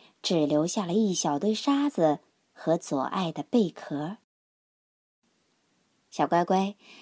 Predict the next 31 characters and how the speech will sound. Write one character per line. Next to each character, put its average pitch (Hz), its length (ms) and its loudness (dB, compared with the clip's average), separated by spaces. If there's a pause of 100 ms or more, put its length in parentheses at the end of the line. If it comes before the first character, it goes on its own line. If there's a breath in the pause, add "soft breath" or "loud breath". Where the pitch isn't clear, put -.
(140)
你 170 320 8
去 208 140 0
过 226 120 4
海 - 220 0
滩 - 220 0
吗？ 262 260 4 (340 soft breath)
下 156 200 0
回 151 140 0
去 165 180 0
海 - 220 -2
滩 165 280 0
啊， 151 200 2 (240 soft breath)
记 202 160 4
得 170 240 4
搭 240 240 0
一 240 80 4
个 196 180 4
和 202 140 0
汤 320 260 2
姆 208 200 6
一 151 60 6
样 180 180 2
的 156 100 2
城 170 240 0
堡 233 220 0
吧， 160 200 -8 (500)
一 170 120 0
定 262 180 8
很 160 220 -2
好 123 200 -4
玩。 110 240 -2